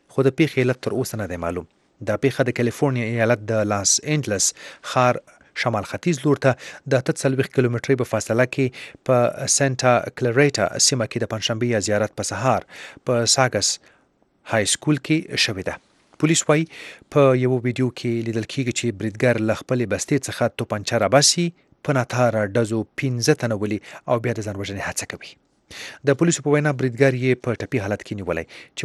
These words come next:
وایي له نورو دریو تنو ټپیانو سره په روغتون کې بستر دی، خو وایي حالت یې مرګونی دی. اسوسییټډ پریس خبري ایجنسۍ لیکلي چې بریدګر یو ځیرک او پټخولی هلک و،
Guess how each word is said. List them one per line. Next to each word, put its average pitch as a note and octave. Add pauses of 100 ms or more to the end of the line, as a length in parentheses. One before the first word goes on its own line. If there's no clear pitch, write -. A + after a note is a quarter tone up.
وایي A#2+
له A#2+
نورو C#3+ (560)
دریو C3 (240)
تنو A#2+ (140)
ټپیانو A2
سره G#2
په F#2
روغتون -
کې -
بستر C#3
دی، D#3
خو C#3
وایي D3+
حالت A#2
یې C#3+ (420)
مرګونی A2+
دی. - (800)
اسوسییټډ C3+
پریس B2+ (240)
خبري B2+
ایجنسۍ A#2
لیکلي B2
چې B2+ (380)
بریدګر B2 (340)
یو A#2 (120)
ځیرک G#2+ (460)
او A2+ (560)
پټخولی B2+
هلک A2
و، E3+